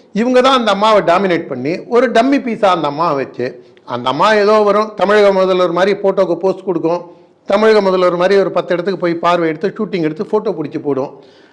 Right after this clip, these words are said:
அதுதான் இவங்களுடைய லட்சணம். ஜனநாயகத்துக்கும் திராவிட முன்னேற்ற கழகத்துக்கும் சம்மந்தமே கிடையாது. எல்லா இடத்துலையும் எதேச்சதிகாரமா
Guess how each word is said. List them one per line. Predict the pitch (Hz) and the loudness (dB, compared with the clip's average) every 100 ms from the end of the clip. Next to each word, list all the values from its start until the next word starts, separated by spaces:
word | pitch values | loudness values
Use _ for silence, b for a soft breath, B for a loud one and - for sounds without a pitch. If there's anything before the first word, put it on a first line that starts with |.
| b | b
அதுதான் | - 143 175 220 | -6 -2 0 0
இவங்களுடைய | 220 202 175 165 151 | 2 2 2 2 2
லட்சணம். | 147 175 151 143 - B B 135 | 0 -2 -4 -6 -12 B B -6
ஜனநாயகத்துக்கும் | 147 196 233 220 190 220 226 | -2 2 4 4 2 0 0
திராவிட | 185 175 220 220 | 2 4 4 4
முன்னேற்ற | 196 190 180 | 2 -2 -2
கழகத்துக்கும் | 165 156 151 208 196 | -2 -2 -4 -6 -4
சம்மந்தமே | 170 196 196 208 | -2 0 2 2
கிடையாது. | 165 170 139 139 127 - B B - | 2 2 2 0 -4 -8 B B -4
எல்லா | 165 262 254 | 0 4 4
இடத்துலையும் | 220 247 226 180 | 2 2 2 4
எதேச்சதிகாரமா | 247 262 240 196 190 165 | 4 2 0 2 2 2